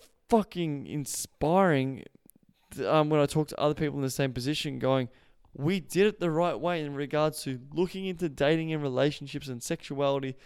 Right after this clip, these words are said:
and, like, looking into this all in depth." So then when you do have a fine part-, a, a partner in your life, because think about it,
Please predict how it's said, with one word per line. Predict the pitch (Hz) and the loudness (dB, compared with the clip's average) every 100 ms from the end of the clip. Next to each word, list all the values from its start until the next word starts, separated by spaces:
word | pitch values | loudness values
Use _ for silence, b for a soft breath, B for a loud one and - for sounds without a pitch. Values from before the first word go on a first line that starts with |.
| B B B | B B B
and, | - 135 | -2 0
like, | 131 113 | 0 -2
looking | 147 170 170 | -2 -2 -2
into | 156 143 143 | -6 -6 -6
this | 143 135 - | -6 -6 -6
all | - 196 190 | 2 2 2
in | 165 139 | 0 0
depth." | 190 - - B B | 0 0 -6 B B
So | - 170 | 0 2
then | 190 175 | 4 2
when | 175 160 | -2 -4
you | 135 | -8
do | 139 202 | -6 -2
have | 208 190 | 0 -2
a | 160 | -6
fine | - 147 131 | -2 0 0
part-, | 131 139 - | -2 -4 -4
a, | - 127 - | -6 -8 -4
a | 131 | -4
partner | - 143 127 127 | -4 -6 -6 -6
in | |
your | 127 | -6
life, | 127 123 B B B | -6 -8 B B B
because | 196 208 | -2 -2
think | - 269 285 | -2 -2 0
about | 285 220 147 | 2 4 4
it, | 120 | 2